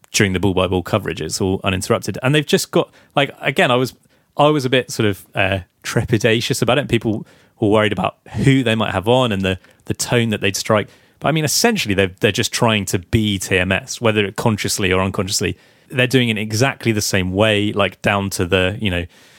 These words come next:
you'll hear a bit more from Gareth Batty, and then it'll be Mark Nicholas. You know, that, the changeovers are, you know, th-, those changeovers are all done the same way.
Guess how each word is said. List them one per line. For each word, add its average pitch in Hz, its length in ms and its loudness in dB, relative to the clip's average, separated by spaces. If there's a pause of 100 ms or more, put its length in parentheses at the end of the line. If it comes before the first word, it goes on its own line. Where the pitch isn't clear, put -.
you'll 110 120 2
hear 110 140 4
a 98 40 0
bit 190 160 2
more 160 260 2
from 113 460 0 (100)
Gareth 120 300 0
Batty, 120 380 0
and 104 120 0
then 113 100 0
it'll 104 200 0
be 98 420 2 (180)
Mark 98 220 0
Nicholas. 104 520 -4
You 110 60 -2
know, 101 100 2
that, 113 260 0 (160)
the 113 160 -2
changeovers 101 720 0
are, 104 80 -2 (120)
you 117 120 -4
know, - 40 -8
th-, 120 280 0
those 110 200 0
changeovers 101 580 0
are 101 40 2
all 101 60 2
done 92 140 0
the 95 60 -2
same 95 260 -2
way. 95 220 0